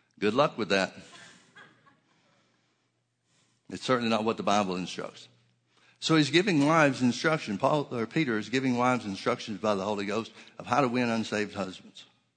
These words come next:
unsaved loved ones. And he says it should be through their manner of life, the way they conduct themselves.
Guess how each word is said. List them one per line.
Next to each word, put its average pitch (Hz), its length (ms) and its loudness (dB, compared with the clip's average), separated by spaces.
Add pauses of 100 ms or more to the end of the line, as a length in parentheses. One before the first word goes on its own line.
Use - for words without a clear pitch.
(480)
unsaved 104 460 -2
loved 82 280 -8
ones. - 220 -20 (1400)
And 101 60 -8
he 101 40 -4
says 127 300 2
it 107 100 -4
should 113 220 -4
be 120 80 0
through 117 160 -4
their 104 100 0
manner 101 320 0
of 87 120 -4
life, 95 360 -4
the 98 80 -14
way 107 140 -4
they 107 100 -6
conduct 98 380 -6
themselves. - 560 -16